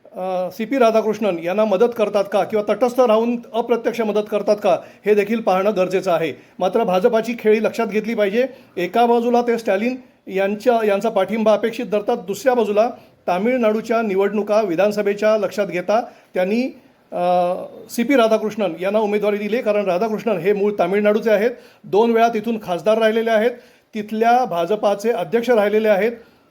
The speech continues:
सोळा, वयाच्या सोळाव्या वर्षापासून ते संघाचे स्वयंसेवक होते, जनसंघाशी देखील संबंधित होते. संघाची पार्श्वभूमी नसलेल्या लोकांना घटनात्मक पदावरती बसवायचं नाही, अशा पद्धतीचा नि-, निर्णय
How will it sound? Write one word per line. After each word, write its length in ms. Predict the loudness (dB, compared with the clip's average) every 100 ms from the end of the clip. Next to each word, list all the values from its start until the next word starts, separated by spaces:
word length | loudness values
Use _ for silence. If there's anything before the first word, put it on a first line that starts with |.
| -10
सोळा, 280 | -2 0 2
वयाच्या 400 | 2 2 2 0
सोळाव्या 340 | 0 4 4
वर्षापासून 500 | 2 0 -4 -4 -6
ते 80 | -4
संघाचे 380 | -2 0 -2 -2
स्वयंसेवक 480 | -4 -2 0 0
होते, 220 | 2 0 0
जनसंघाशी 580 | 0 0 2 2 0
देखील 240 | -2 -2 -2
संबंधित 400 | -2 -2 -2 -2
होते. 280 | -4 -8 -12 -20 -20 -20 -6
संघाची 500 | 0 2 4 2 2
पार्श्वभूमी 560 | 0 0 0 0 0
नसलेल्या 460 | 0 -2 -2 -2 0
लोकांना 500 | -2 -2 -2 0 0
घटनात्मक 540 | -2 -2 -2 -2 -4
पदावरती 520 | -2 0 0 0 -2 -4
बसवायचं 560 | -4 0 -2 0 -4
नाही, 340 | -2 -2 -2 -4 -12 -12 -6
अशा 200 | -2 0
पद्धतीचा 560 | 0 0 0 0 0
नि-, 280 | 0 0 -2
निर्णय 440 | -2 0 0 0